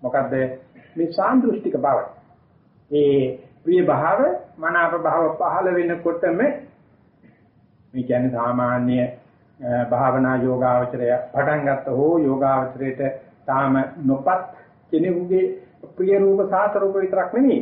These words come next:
සර්වඥතා ඥාණයෙන් දකින්න ප්‍රිය රූප සාත රූප.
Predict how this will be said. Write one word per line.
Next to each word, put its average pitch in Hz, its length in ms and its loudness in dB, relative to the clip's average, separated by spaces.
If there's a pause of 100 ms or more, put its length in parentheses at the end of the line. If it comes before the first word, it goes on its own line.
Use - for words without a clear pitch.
(140)
සර්වඥතා 170 760 -2
ඥාණයෙන් 208 500 -2
දකින්න 175 320 -2
ප්‍රිය 156 200 2
රූප 139 240 2
සාත 117 300 -2
රූප. 107 260 -16